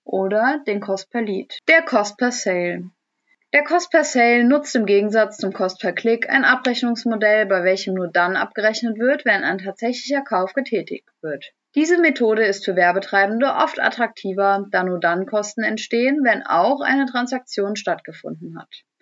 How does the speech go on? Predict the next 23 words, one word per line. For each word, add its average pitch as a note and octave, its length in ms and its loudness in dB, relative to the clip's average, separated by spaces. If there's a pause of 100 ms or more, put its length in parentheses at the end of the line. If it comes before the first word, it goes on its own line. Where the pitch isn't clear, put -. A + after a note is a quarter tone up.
(120)
Im C#4+ 140 2
Vergleich D#4 460 4
zu C4 100 2
einer G#3 220 2
Zahlung A#3 400 2
pro - 140 -4
Verkauf, G#3 600 -2
Cost - 280 -8
per F#3+ 100 -10
Sale, G3 460 0
bietet C#4+ 320 -4
der F3+ 100 2
Cost G#3 300 -6
per G3 100 -8
Click G#3+ 340 -6
allerdings G#3+ 540 0
einen F3+ 220 0
Vorteil G#3 440 -2
in F#3+ 200 -4
Bezug A3+ 560 -6
auf F3+ 380 -4
den F3+ 180 -12
Branding-Effekt. E3+ 880 -10